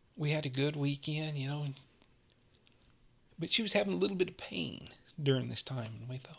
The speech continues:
well, you know, she'd call the doctor and he said, "Well, honey, you're fixing to have a baby in a few months. You know, you're gonna have little aches and pains you're not used to." And, but it kept getting worse over the weekend.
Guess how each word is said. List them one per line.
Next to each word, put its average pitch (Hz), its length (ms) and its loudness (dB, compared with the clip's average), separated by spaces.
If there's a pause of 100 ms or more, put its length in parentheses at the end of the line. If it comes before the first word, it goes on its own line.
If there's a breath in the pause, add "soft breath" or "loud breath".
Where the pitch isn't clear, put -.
(120)
well, 151 320 -6
you 139 140 0
know, 123 40 2
she'd 143 220 2
call 127 200 -6
the 120 80 -2
doctor 113 340 -4
and 113 100 -4
he 113 60 -4
said, 127 160 -4
"Well, 127 160 -4
honey, 123 240 -2
you're 120 400 -6 (340)
fixing 135 220 0
to 127 60 4
have 131 140 4
a 127 60 6
baby 123 320 4
in 123 80 2
a 120 60 0
few 139 200 0
months. 123 520 -2
You 123 80 -2
know, 117 60 -2
you're 120 140 -2
gonna 139 160 -2
have 139 140 2
little 139 240 4
aches 131 240 2
and 131 100 2
pains 135 400 4
you're 135 80 2
not - 180 -2
used 143 300 -2
to." - 60 -16 (1700 loud breath)
And, 131 140 -2
but 120 140 0
it - 100 -6
kept - 200 -2
getting 135 240 0
worse 185 380 0
over 113 140 0
the 113 80 -2
weekend. 127 420 -6